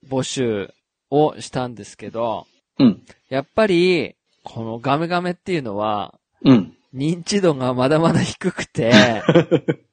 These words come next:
Speaker 2: はい、はい、はい。
Speaker 1: あの、やっぱり思った以上に、こう、そういう、なんだろう、メッセージっていうのが少なかったんですよね。
Speaker 2: うんですね。
Speaker 1: はい。まあ、
Speaker 2: うん、うん。
Speaker 1: うーん。なので、
Speaker 2: うん。
Speaker 1: なんかあれですね。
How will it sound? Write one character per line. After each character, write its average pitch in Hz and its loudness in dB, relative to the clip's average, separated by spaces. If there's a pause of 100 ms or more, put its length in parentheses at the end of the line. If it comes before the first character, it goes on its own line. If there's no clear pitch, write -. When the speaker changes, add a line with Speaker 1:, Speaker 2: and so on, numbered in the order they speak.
Speaker 2:
は 214 0
い、 233 0
は 113 0
い、 92 -2
は 95 -8
い。 92 -14
Speaker 1:
あ 120 -6
の、 120 -2
や 127 -2
っ 131 -8
ぱ 175 0
り 160 4
思 170 0
っ 214 -8
た - -2
以 202 0
上 143 -2
に、 110 -10 (220)
こ 98 -10 (100)
う、 - -20
そ 135 -4
う 127 -2
い 123 -4
う、 - -10 (240)
な 117 -12
ん 107 -12
だ 104 -10
ろ 101 -14
う、 - -14
メ 143 0
ッ - 0
セ 143 -4
ー 113 -4
ジ 92 -16
っ - -20
て - -16
い 107 -12
う - -16
の 104 -14
が 101 -12 (140)
少 - -12
な 143 -6
か 139 -4
っ - -12
た 113 -8
ん 107 -10
で 104 -14
す - -16
よ 104 -10
ね。 104 -12 (280)
Speaker 2:
う 120 -8
ん 120 2
で 98 -4
す 92 -8
ね。 113 2
Speaker 1:
は 139 -2
い。 98 -14 (120)
ま 160 -2
あ、 - -20 (280)
Speaker 2:
う 117 2
ん、 107 0
う 104 0
ん。 92 -2 (200)
Speaker 1:
う 131 -14
ー 117 -10
ん。 120 -18 (240)
な 160 -4
の 135 -4
で、 117 0 (360)
Speaker 2:
う 165 6
ん。 107 2
Speaker 1:
な 135 -6
ん 131 -14
か 110 -4
あ 113 -4
れ 135 -2
で 151 -8
す - -14
ね。 101 -12